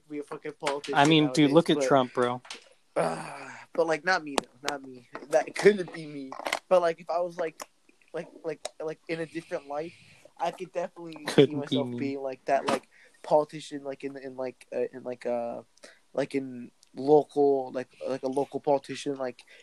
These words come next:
Speaker 1: taking kickback from, like, the local mafias to, like, you know, keep quiet about shit, or, like, or, like, they're all like, "We need you to, like, pay off the police chief to, like, you know, kill, kill, like, a rival." This, I'll be like, "All right, it is what it is, you know. I just want my bread."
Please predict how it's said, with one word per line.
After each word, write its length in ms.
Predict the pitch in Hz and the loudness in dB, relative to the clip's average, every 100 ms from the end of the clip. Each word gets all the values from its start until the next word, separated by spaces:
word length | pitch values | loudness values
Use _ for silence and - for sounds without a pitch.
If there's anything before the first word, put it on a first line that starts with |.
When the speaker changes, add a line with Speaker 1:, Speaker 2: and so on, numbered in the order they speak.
| _ | _
Speaker 1:
taking 340 | 170 - 151 | 0 0 -4
kickback 500 | - 170 - 156 143 - | -4 -4 2 4 4 2
from, 140 | 151 | -2
like, 160 | 147 - | -2 -4
the 100 | 135 | 0
local 320 | 139 - 135 | 0 0 -2
mafias 580 | 135 131 - 139 135 - | 0 -2 -4 -8 -8 -8
to, 100 | 131 | -10
like, 180 | 127 - | -10 -8
you 80 | |
know, 80 | 139 | -12
keep 260 | 127 - _ | -12 -18 _
quiet 300 | - 135 135 | -2 -2 0
about 300 | 135 135 - | -2 -2 -4
shit, 420 | - 131 127 131 - - - - | -6 -6 -6 -8 -10 -10 -8 6
or, 160 | 165 165 | 8 10
like, 240 | 147 143 _ _ | 8 2 _ _
or, 160 | 160 160 | 0 0
like, 240 | 156 143 - | 0 -6 -6
they're 120 | 160 | -2
all 100 | 156 | -2
like, 140 | 151 151 160 151 151 | -4 -12 -20 -20 -18
"We 80 | 165 | -16
need 140 | 185 170 | -14 -14
you 100 | 175 | -10
to, 180 | 160 | -8
like, 200 | 156 143 _ _ | -6 -8 _ _
pay 240 | - 170 156 | -10 -6 -4
off 200 | 151 _ | -6 _
the 80 | |
police 440 | - - 143 143 - | -20 -18 -18 -18 -20
chief 320 | - 147 143 _ | -18 -16 -18 _
to, 140 | 147 | -8
like, 380 | 131 120 120 - | -8 -10 -16 -12
you 80 | 139 | -8
know, 220 | 131 123 _ _ - | -8 -8 _ _ -14
kill, 460 | - 208 196 165 - | 4 8 8 6 -6
kill, 220 | - 180 | -6 -4
like, 140 | 165 156 | -4 -8
a 80 | |
rival." 380 | 143 147 147 143 139 | -6 -4 -4 -8 -6
This, 220 | 143 - | -8 -8
I'll 80 | 143 | -12
be 120 | 151 | -8
like, 260 | 151 147 _ - - _ | -8 -8 _ -20 -20 _
"All 140 | 147 | -2
right, 120 | 151 147 | 0 -2
it 20 | 156 | -6
is 180 | 151 | -8
what 120 | 156 160 | -8 -8
it 100 | 160 | -6
is, 220 | 180 156 | -8 -8
you 100 | 139 | -10
know. 220 | 143 147 | -6 -2
I 200 | 143 131 147 | -2 -2 -4
just 160 | 131 | -4
want 180 | 143 139 | -4 -2
my 80 | 139 | -4
bread." 320 | 131 151 143 | -2 -2 -2